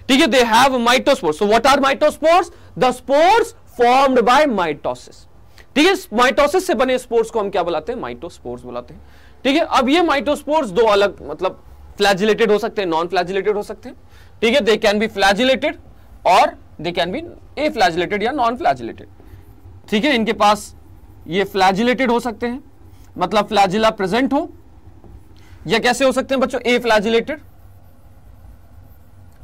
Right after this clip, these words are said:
फ्लैजिला ही ना हो। फ्लैजिलेटेड का एग्जांपल सिर्फ एक ही है बच्चे इसके अंदर में, वो है ज़ूस्पोर।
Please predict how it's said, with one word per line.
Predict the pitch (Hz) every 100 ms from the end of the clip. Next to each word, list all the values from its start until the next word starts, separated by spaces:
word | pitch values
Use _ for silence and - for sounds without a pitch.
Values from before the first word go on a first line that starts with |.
| - - -
फ्लैजिला | 240 254 240 254 254
ही | 226 208
ना | 151
हो। | 131 - - - - - - - - - - - - - - - - - - - - - - - - - - - - - - - - -
फ्लैजिलेटेड | 262 262 226 359 427 415 -
का | 240
एग्जांपल | 247 180 240 254 311
सिर्फ | 311 311 -
एक | 247 -
ही | 330 302
है | 269
बच्चे | 247 - 277
इसके | - 262
अंदर | 247 247
में, | 254 269
वो | 233
है | 226 208
ज़ूस्पोर। | 143 214 180 - -